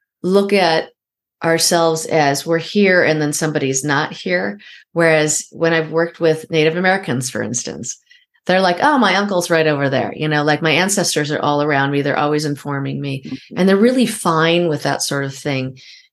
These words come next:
Speaker 1: And definitely more spiritually oriented people go, "Oh, yeah, you know, I can sense my mom's presence. She's always here with me." And, and,
Speaker 2: Mm-hmm.
Speaker 1: and we have those sorts of things within our vernacular and with our, within our understanding.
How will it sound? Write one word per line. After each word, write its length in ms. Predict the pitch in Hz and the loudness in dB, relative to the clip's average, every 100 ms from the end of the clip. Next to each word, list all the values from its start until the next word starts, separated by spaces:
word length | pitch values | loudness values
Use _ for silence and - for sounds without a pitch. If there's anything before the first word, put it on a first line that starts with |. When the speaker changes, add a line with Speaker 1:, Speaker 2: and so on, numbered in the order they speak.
| _ | _
Speaker 1:
And 400 | 151 143 139 - | 0 0 0 0
definitely 520 | - 240 277 - 190 | 0 0 -2 -4 -2
more 420 | 175 160 160 151 160 | 0 2 2 0 -2
spiritually 560 | - 175 165 165 151 | 0 2 0 0 -6
oriented 540 | - 165 185 185 175 - | -4 -2 0 0 -2 -6
people 260 | 156 143 139 | -8 -8 -6
go, 220 | 143 143 | -6 -2
"Oh, 160 | 202 196 | 0 2
yeah, 240 | 180 147 | 4 2
you 140 | 131 131 | 2 -2
know, 120 | 127 | -2
I 100 | 131 | -4
can 160 | 127 | -4
sense 400 | 135 135 127 - - - - - | -2 -2 0 0 -2 -14 -16 -2
my 100 | 147 | 0
mom's 260 | 139 131 | 2 0
presence. 460 | 131 - 127 120 117 | -4 -4 -2 0 -2
She's 220 | - 120 | -2 -2
always 260 | 127 113 127 | 0 0 0
here 160 | 117 | -2
with 260 | 117 127 127 | -2 -2 -2
me." 220 | - 110 | -4 -2
And, 200 | 113 - - - - - | -4 -6 -12 -20 -12 -2
and, 300 | 160 165 139 | 0 2 2
Speaker 2:
Mm-hmm. 80 | |
Speaker 1:
and 180 | 151 156 | 2 2
we 100 | 156 | 2
have 300 | 147 143 143 | 2 0 0
those 220 | 147 139 | 2 2
sorts 220 | - 135 131 | 0 -2 -2
of 80 | |
things 300 | 120 151 139 135 | -2 -2 0 -2
within 280 | 131 135 | 0 2
our 140 | 127 127 | 2 2
vernacular 520 | 135 127 127 135 135 | 0 0 0 -2 -2
and 100 | 131 | -2
with 140 | 131 | 0
our, 240 | 131 117 - | 0 -2 -4
within 520 | 143 143 139 - 131 | -2 -2 -2 -4 -4
our 140 | 120 113 | -2 -4
understanding. 920 | 117 120 - 135 127 135 120 123 | -4 -6 -6 -4 -6 -6 -10 -12